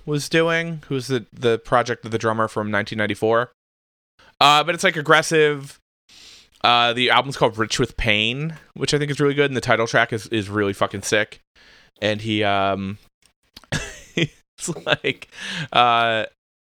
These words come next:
you know, emotional instability, financial instability, uh, physical instability, rich with pain is such a good hook. Uh, but yeah, definitely worth checking out. I think it,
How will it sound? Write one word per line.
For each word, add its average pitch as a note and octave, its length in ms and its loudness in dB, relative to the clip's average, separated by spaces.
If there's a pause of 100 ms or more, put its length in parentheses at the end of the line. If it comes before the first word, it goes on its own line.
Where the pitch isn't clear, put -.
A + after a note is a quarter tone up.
(880)
you A#2+ 120 -2
know, G#2+ 340 2
emotional C3+ 460 2
instability, A#2+ 600 0
financial A2 580 0
instability, G2+ 1080 0 (800)
uh, G2 480 2
physical A2 440 -2
instability, G#2 680 -2
rich G#2 340 -2
with - 160 -2
pain G2 500 -2 (220)
is F2+ 120 -10
such - 200 -2
a G2+ 40 -8
good G2 140 -2
hook. G#2 360 -2 (1160)
Uh, E2+ 220 0
but B2 140 2
yeah, F#2 200 2 (120)
definitely F3+ 260 4
worth E3+ 140 2
checking C#3 240 2
out. A#2+ 200 4
I A2+ 80 -2
think B2 200 -4
it, A2+ 180 0